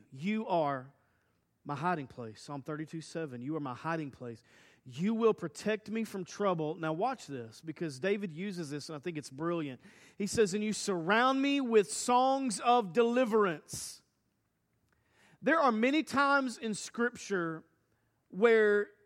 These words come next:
the imagery is given that God is singing over us.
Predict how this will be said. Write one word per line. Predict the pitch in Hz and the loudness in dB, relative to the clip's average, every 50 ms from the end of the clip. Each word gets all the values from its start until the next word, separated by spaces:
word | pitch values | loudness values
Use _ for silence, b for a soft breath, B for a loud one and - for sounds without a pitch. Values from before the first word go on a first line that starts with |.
| _ _ | _ _
the | - 185 165 214 220 | -10 -6 -4 -4 -2
imagery | - 247 247 262 269 285 220 - 262 285 269 277 | 0 2 2 2 2 0 -2 -2 0 0 0 0
is | 269 233 220 160 160 | 0 -2 -2 -2 -6
given | 147 131 208 240 262 240 226 220 208 | -4 0 0 2 2 2 0 0 0
that | 202 180 170 151 | -2 -4 0 2
God | 214 214 214 226 214 | 4 6 6 6 4
is | 202 175 - | 2 -2 -4
singing | - - - 254 254 247 247 226 202 196 196 | -6 -6 -4 -2 -2 -2 -2 -2 -2 0 2
over | 202 208 202 160 185 175 160 | 2 2 2 2 -2 -4 -4
us. | 139 123 113 - - - - - - | -6 -8 -10 -12 -14 -14 -14 -14 -16